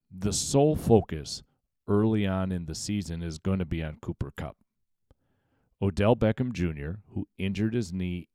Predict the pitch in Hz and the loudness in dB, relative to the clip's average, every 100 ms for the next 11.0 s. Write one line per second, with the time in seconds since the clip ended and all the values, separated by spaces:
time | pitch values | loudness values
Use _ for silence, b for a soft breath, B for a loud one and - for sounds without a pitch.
0 | _ 98 107 110 92 - 98 78 69 71 | _ -4 -2 -2 -4 -2 -4 -4 -4 -4
1 | 78 - - 92 98 - 92 98 95 87 | -4 -8 -8 -6 -4 -4 -2 0 0 -4
2 | 80 82 85 85 87 87 - 85 - - | -6 -6 -4 -2 -4 -4 -6 -8 -8 -2
3 | 110 98 85 - - 147 170 95 76 69 | 0 0 -4 -6 -4 0 2 2 0 -8
4 | - 73 76 87 73 85 90 90 104 117 | -8 -6 -4 -4 -4 -6 -4 -2 -2 -4
5 | - 95 92 95 82 85 87 87 76 80 | -4 0 0 -2 -6 -4 -2 -2 -2 -2
6 | 78 - 90 76 76 76 76 78 - 85 | -4 -4 -4 -2 -2 -2 -4 -6 -6 0
7 | 95 80 64 _ _ _ _ _ _ _ | 2 2 -6 _ _ _ _ _ _ _
8 | _ _ _ _ 185 180 - - 175 185 | _ _ _ _ -4 -4 -4 0 0 2
9 | 160 110 107 107 101 87 - 104 98 73 | 0 2 2 2 0 0 2 6 6 4
10 | 71 69 92 82 73 85 85 82 82 | -2 -4 -6 -6 -6 -6 -4 -4 -6